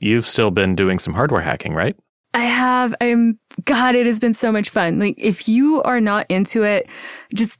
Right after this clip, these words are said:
Speaker 2: just jump in for a little bit. It is the best way to kind of have just a creative view that, though it's technical, it's not sitting behind the keyboard all the time. It's hands-on and it intrigues your mind,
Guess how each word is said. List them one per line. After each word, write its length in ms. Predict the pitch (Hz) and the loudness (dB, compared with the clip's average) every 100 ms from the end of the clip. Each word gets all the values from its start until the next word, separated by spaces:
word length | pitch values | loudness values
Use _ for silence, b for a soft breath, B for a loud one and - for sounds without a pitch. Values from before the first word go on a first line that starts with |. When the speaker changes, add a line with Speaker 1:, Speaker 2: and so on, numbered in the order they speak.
| - | -2
Speaker 2:
just 220 | 262 233 | -2 0
jump 280 | - 320 320 | 0 2 2
in 140 | 294 | 2
for 80 | 269 | 2
a 40 | |
little 220 | 233 202 170 | 2 2 2
bit. 180 | 165 | 0
It 80 | - | 2
is 200 | 233 214 | 0 2
the 180 | 220 190 - - | 0 0 -2 -2
best 340 | 214 240 - | 0 0 -2
way 380 | 214 208 208 208 | 0 0 0 0
to 160 | - | -2
kind 180 | 214 208 | -2 0
of 80 | 190 | 0
have 340 | 180 190 185 | 0 0 0
just 160 | 185 185 | -2 -4
a 60 | - | -4
creative 540 | - 190 190 226 220 | -4 0 0 2 0
view 400 | 185 180 170 170 B B B | 0 0 2 0 B B B
that, 480 | B 196 214 196 - - _ _ _ _ _ _ - | B 0 2 2 -2 -8 _ _ _ _ _ _ 0
though 220 | 240 269 | 4 4
it's 220 | 240 - | 2 0
technical, 640 | - 262 302 349 349 349 - | -2 -2 0 0 0 0 0
it's 180 | - 202 | -2 0
not 220 | 233 196 | 2 0
sitting 340 | - 269 262 247 | 0 0 2 2
behind 340 | 214 214 208 | 0 0 0
the 60 | 208 | -2
keyboard 400 | - 190 175 160 | -2 0 2 2
all 140 | 151 | 0
the 100 | 160 | -2
time. 340 | 156 170 156 139 B B B | -2 0 0 -2 B B B
It's 200 | - 226 | -2 0
hands-on 880 | - - 254 294 247 254 240 240 233 233 B B 214 | 0 0 2 2 2 2 2 2 0 -2 B B 0
and 100 | 202 | 0
it 160 | - _ | 0 _
intrigues 440 | 220 - 262 254 233 | -2 0 2 2 2
your 100 | 262 | 2
mind, 420 | 214 202 202 | 2 0 -2